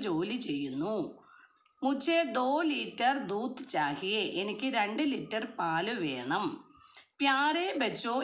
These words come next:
യഹാ ആവോ, ആ, പ്രിയപ്പെട്ട കുട്ടികളെ ഇവിടേക്ക് വരൂ. അപ്പോൾ ഇതിനകത്തെ വിശേഷൻ ഏതൊക്കെയാണെന്ന് നിങ്ങൾ തന്നെ താനെ ഇവിടോട്ട് എഴുതി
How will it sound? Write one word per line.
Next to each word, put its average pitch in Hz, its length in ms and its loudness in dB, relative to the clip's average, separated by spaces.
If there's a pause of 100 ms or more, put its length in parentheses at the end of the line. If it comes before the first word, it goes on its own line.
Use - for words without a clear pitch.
യഹാ 190 260 0 (280)
ആവോ, 143 340 0 (800)
ആ, - 20 6 (200)
പ്രിയപ്പെട്ട 180 440 -2 (120)
കുട്ടികളെ 185 440 2 (580)
ഇവിടേക്ക് 185 540 2 (320)
വരൂ. 160 300 0 (680)
അപ്പോൾ 220 220 0 (200)
ഇതിനകത്തെ 240 440 2 (240)
വിശേഷൻ 262 540 0 (180)
ഏതൊക്കെയാണെന്ന് 214 640 0
നിങ്ങൾ 190 180 2 (120)
തന്നെ 202 240 -2
താനെ 220 240 2 (320)
ഇവിടോട്ട് 190 420 -2
എഴുതി 180 160 -2